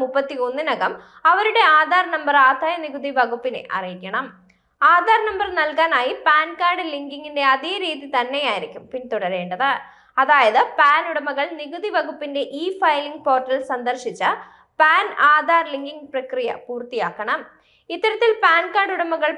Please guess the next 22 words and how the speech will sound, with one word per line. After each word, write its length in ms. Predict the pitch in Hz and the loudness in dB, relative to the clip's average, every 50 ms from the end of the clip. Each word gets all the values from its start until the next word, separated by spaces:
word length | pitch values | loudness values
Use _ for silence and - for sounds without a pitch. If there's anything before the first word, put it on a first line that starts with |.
| 311 311 | 2 4
പാൻ 240 | 294 285 302 349 - - - 247 269 277 | 4 6 4 2 0 0 4 4 6 6
ആധാർ 320 | 285 277 294 302 311 302 294 269 | 4 4 0 0 0 0 -4 -6
ലിങ്ക് 240 | 262 269 277 330 349 - | -8 -6 -8 -10 -10 -8
ചെയ്യുന്നതിന് 520 | 294 269 269 269 262 233 214 190 202 254 359 - - | -8 -8 -8 -6 -6 -6 -6 -4 -6 -6 -6 -6 -6
പിഴ 240 | 330 320 339 370 392 | -6 -4 -2 -2 0
ബാധകമാകില്ലെന്നാണ് 1200 | - 320 277 277 277 277 277 302 302 285 269 247 254 254 269 285 285 269 269 233 190 151 - - - | 2 4 4 4 4 2 -2 -4 -2 -2 -2 -2 -2 -4 -6 -8 -6 -6 -4 -6 -6 -6 -8 -12 -12
സൂചന. 340 | 247 214 185 - 170 170 190 233 262 - - _ _ _ _ _ _ _ 302 320 349 | -14 -16 -14 -14 -16 -10 -8 -8 -8 -8 -10 _ _ _ _ _ _ _ 4 6 6
ആധാറുമായി 600 | 381 392 427 453 440 466 466 - 381 339 339 349 349 - | 6 6 6 4 6 6 4 4 4 2 2 2 2 2
പാൻ 240 | 330 320 311 320 330 349 339 311 | 2 4 4 2 0 -4 -6 -6
ലിങ്ക് 260 | 294 294 302 320 392 370 349 | -8 -8 -8 -10 -10 -6 -6
ചെയ്യുന്നതിന് 540 | 320 302 294 294 294 285 240 233 220 220 302 - - | -6 -6 -6 -6 -6 -4 -4 -2 -2 -2 -4 -4 -4
പിഴ 160 | 320 311 339 370 359 339 | -6 -4 -2 -2 0 2
നൽകേണ്ടതായി 640 | 294 262 262 254 269 269 277 277 277 262 240 226 220 208 185 | 0 0 2 0 -2 -2 -2 0 2 2 2 2 0 -4 -6
ഉണ്ടായിരുന്നു. 560 | 196 196 185 175 185 175 175 180 226 269 285 277 - - - _ _ _ _ 269 | -4 -2 -2 0 0 -2 -6 -6 -6 -6 -6 -6 -8 -12 -20 _ _ _ _ 4
കാരണം, 340 | 262 262 254 254 262 311 359 359 - | 4 4 4 4 2 0 -2 2 2
പാൻ 240 | 302 277 277 285 294 311 302 | 4 4 4 2 0 2 2
കാർഡ് 240 | 330 320 311 311 320 330 | 2 4 4 2 0 -2
ലിങ്കിങ്ങിന്റെ 500 | 294 285 285 277 277 285 285 277 277 302 294 277 | -2 -6 -8 -10 -10 -8 -8 -6 -2 0 0 0
അവസാന 440 | 269 - 339 - 403 359 359 370 370 | 0 -2 -6 -2 0 0 0 0 -4
തീയതി 380 | 370 - 285 247 226 226 247 320 | -10 -12 -6 -4 -4 -4 -4 -4
രണ്ടായിരത്തി 580 | 381 320 285 285 294 294 302 302 302 302 302 302 | -4 -4 0 2 2 2 2 0 -4 -10 -12 -12
ഇരുപത്തിമൂന്ന് 640 | 285 262 262 262 294 285 294 269 269 254 254 269 | -12 -8 -8 -8 -8 -8 -10 -10 -10 -8 -8 -8